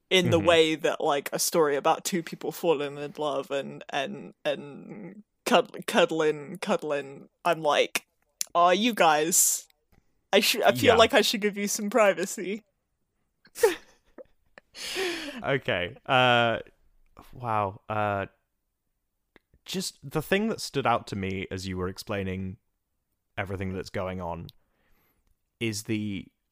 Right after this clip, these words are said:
Speaker 2: complete tonal whiplash, which I've talked about before, of having, and, and, and, like, like I was saying earlier about this internal morality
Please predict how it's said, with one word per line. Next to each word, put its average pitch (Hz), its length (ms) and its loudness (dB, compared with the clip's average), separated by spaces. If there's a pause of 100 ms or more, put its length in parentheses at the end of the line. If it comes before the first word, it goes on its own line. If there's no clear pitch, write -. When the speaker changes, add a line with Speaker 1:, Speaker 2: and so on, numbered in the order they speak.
(380)
Speaker 2:
complete 120 800 -4 (2000)
tonal 104 760 -2 (140)
whiplash, 95 1000 -6 (120)
which 127 140 0
I've 185 180 6
talked 160 220 4
about 107 240 2
before, 101 580 -2 (1400)
of 131 140 4
having, 131 720 2 (1160)
and, 170 200 -2
and, - 240 -4
and, 175 300 0
like, 175 300 -2 (280)
like 165 200 2
I 175 40 2
was 165 140 0
saying 170 320 2
earlier 160 380 2
about 98 200 0
this 113 240 -4
internal 120 760 0
morality 107 1000 -4